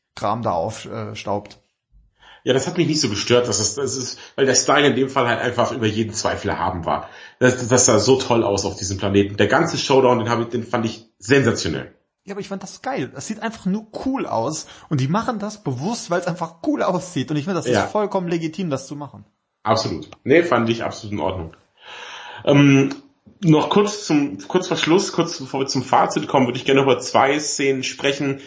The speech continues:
Speaker 2: die so ein bisschen, also die mein Fanherz sehr zusammengepresst haben, wo ich dann auch echt die ein oder andere Träne im Knopfloch hatte. Ähm, das war zum einen Yodas Auftritt.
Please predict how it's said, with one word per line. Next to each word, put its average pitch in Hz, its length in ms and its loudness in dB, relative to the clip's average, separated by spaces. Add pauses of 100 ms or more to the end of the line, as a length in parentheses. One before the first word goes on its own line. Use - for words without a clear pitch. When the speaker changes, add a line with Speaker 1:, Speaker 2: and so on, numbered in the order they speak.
(600)
Speaker 2:
die 139 140 6
so 139 220 6
ein 120 80 2
bisschen, 123 600 -2
also 131 200 2
die 135 120 -2
mein 127 180 4
Fanherz - 1120 -2 (480)
sehr 120 720 2 (140)
zusammengepresst 117 1160 -4
haben, 101 320 2
wo 110 140 -2
ich 104 120 -2
dann 104 140 0
auch 110 280 -4
echt 113 260 -2
die 123 80 0
ein 120 160 2
oder 110 100 2
andere 101 220 0
Träne 104 640 2
im 101 100 -12
Knopfloch 117 500 0
hatte. 113 320 0 (600)
Ähm, 113 600 4
das 120 220 -2
war 117 160 2
zum 117 200 -2
einen 120 240 2
Yodas 117 400 4
Auftritt. - 560 -2